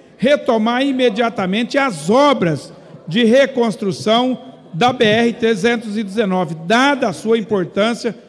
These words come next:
para todo o estado de Rondônia. Então fica aqui o meu apelo e o meu repúdio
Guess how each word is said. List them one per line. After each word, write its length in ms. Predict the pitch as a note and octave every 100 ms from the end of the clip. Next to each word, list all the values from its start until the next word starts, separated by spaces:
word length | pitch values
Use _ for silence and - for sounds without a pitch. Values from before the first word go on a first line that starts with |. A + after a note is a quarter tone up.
| - _
para 160 | - G#3+
todo 300 | - B3 B3+
o 40 |
estado 340 | G3 - A3 G#3
de 60 |
Rondônia. 280 | G3 F3+ F3
Então 160 | F3 A#3
fica 280 | B3 C4 B3+
aqui 640 | - A3+ C4 C4 - - - -
o 100 | G#3+
meu 300 | A#3 C#4 C#4+
apelo 800 | A#3+ - - C4+ A#3+ F3 C#3 A2 - - -
e 120 | G3+
o 40 | A#3+
meu 260 | A#3 C#4
repúdio 840 | C4 C#4 C#4 B3+ D#4 D4 G#3 E3+